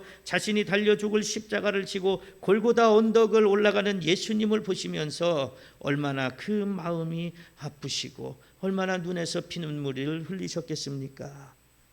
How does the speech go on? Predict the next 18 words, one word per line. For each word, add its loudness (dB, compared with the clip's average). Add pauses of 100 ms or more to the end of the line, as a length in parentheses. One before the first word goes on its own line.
(240)
내용과 4
상황은 -4
다르지만 -8 (300)
지금 -6
이삭도 -6 (180)
자신을 0
불태울 -2
장작을 -6
치고 -6 (120)
아버지와 -4
함께 -8
그 -10
산으로 -6
올라가고 -4
있습니다. -8 (360)
그 -6
이삭을 -4
보면서 -6